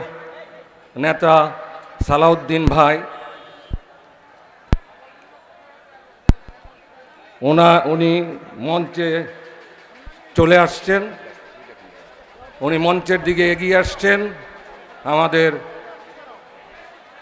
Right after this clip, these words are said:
শ্র-, শ্রদ্ধেয় স্ট্যান্ডিং কমিটির জাতীয়তাবাদী দলের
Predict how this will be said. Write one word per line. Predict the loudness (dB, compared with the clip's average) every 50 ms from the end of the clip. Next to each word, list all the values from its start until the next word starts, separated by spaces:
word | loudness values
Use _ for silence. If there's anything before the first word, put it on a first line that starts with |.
| -20 -20 -20 -20 -20 -20 -20 -20 -20
শ্র-, | -18 -8 -6 -6 -6 -6 -8 -2
শ্রদ্ধেয় | -2 -2 -2 -2 -2 0 2 4 4 2 0
স্ট্যান্ডিং | 0 -2 -2 0 0 -2 -2
কমিটির | -2 -2 -2 0 -2 -4 -4 -2 -2 -2 -2 -2 -2
জাতীয়তাবাদী | -2 -2 -2 -2 -2 -2 -2 -2 -2 -4 -2
দলের | 0 0 2 2 2 2 2